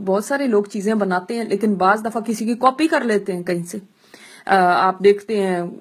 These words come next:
فلاں designer کی copy کر لی، فلاں کی کو-، تو یہ فطرہ میں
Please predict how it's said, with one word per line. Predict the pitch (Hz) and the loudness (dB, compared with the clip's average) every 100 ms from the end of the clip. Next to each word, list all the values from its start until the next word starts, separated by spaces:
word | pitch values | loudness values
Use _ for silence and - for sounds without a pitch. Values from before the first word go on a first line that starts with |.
| - - 208 | -12 -6 -4
فلاں | 220 226 | 0 2
designer | 220 196 185 180 175 | 4 2 0 -2 -2
کی | 196 | -4
copy | 180 170 175 | -2 -4 -4
کر | 175 | -4
لی، | 170 180 | -2 -4
فلاں | 220 226 | 0 0
کی | 208 208 | 0 -4
کو-، | - - - _ | -10 -16 -20 _
تو | - 359 - - | 0 0 0 -4
یہ | 285 240 - - - | -2 -2 -8 -16 -2
فطرہ | 320 427 494 440 370 | 2 4 4 6 4
میں | 294 | 2